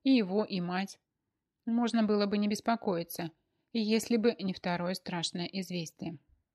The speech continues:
В мае этого же года в Голландии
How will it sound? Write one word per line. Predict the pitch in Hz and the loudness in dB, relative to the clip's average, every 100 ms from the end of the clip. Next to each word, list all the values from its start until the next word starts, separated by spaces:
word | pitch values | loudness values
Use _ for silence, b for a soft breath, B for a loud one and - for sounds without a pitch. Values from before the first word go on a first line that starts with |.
| _ _ _ _ _ _ | _ _ _ _ _ _
В | 208 185 | -4 0
мае | 196 196 202 202 | 2 2 0 -2
этого | 190 - 196 | -4 -2 -2
же | 196 190 | -2 -4
года | 170 180 180 175 | -4 -4 -4 -4
в | |
Голландии | 185 185 180 180 175 175 | 0 0 0 -2 -2 -4